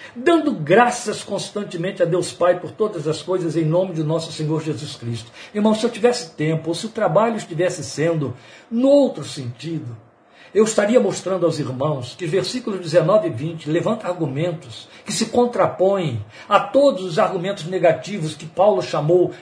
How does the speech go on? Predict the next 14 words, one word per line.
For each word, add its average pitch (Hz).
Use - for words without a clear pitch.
de 131
andrajos 160
do 156
velho 160
homem, 185
que 220
ele 214
relacionou 196
em 185
quatro, 214
de 185
vinte 185
e -
quatro 185